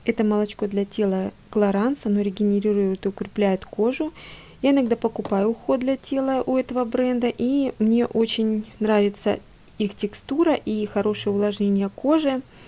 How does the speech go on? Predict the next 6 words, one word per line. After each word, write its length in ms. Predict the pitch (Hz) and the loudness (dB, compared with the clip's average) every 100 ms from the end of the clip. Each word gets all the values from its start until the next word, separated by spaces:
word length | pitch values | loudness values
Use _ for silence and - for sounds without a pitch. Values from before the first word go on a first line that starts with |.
| - - - - - - - - | -20 -20 -20 -20 -20 -20 -16 2
Также 320 | 240 247 220 - | 4 4 0 0
очень 400 | 247 277 - 208 | 2 2 2 0
приятный 640 | 208 202 220 240 240 214 | 0 2 4 2 2 0
и 40 | 196 | 2
нежный 480 | 196 214 - 202 | 2 2 0 -2
запах. 680 | 196 - 180 - 196 - - | 0 -2 -4 -6 -12 -14 -20